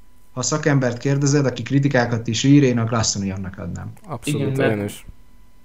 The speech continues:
Speaker 3: pont a múltkoriért nem kapta meg Ryan Johnson, és szerintem csiszolt rajta, és eléggé a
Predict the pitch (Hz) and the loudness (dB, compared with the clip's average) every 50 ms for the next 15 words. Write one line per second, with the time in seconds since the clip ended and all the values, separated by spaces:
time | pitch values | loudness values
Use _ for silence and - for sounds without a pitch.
0 | - - - - - 185 170 151 147 143 151 165 165 160 - - 147 135 131 123 | -20 -20 -6 2 4 6 6 6 6 4 6 6 4 4 4 2 2 4 4 2
1 | 123 139 143 147 156 - - 175 - - 180 170 165 160 165 160 156 151 147 147 | 2 2 0 0 2 2 0 0 2 2 2 4 4 6 6 6 6 6 4 4
2 | 147 147 147 143 135 139 139 143 139 139 139 143 - 165 156 147 147 143 - 143 | 4 4 4 4 2 2 0 2 2 2 0 2 4 4 6 6 6 4 4 2
3 | 139 135 135 131 - - - - - - - - - 208 202 - 175 160 156 151 | 0 0 -2 -4 -8 -10 -14 -14 -14 -4 2 4 4 4 6 6 6 6 6 6
4 | 151 147 143 139 135 135 139 135 135 131 143 139 139 - - - - - - - | 4 4 4 4 4 2 2 0 0 0 -2 -2 -2 -4 -6 -8 -10 -4 0 2
5 | 160 160 156 147 143 147 139 131 139 - | 4 6 6 4 4 2 2 2 2 0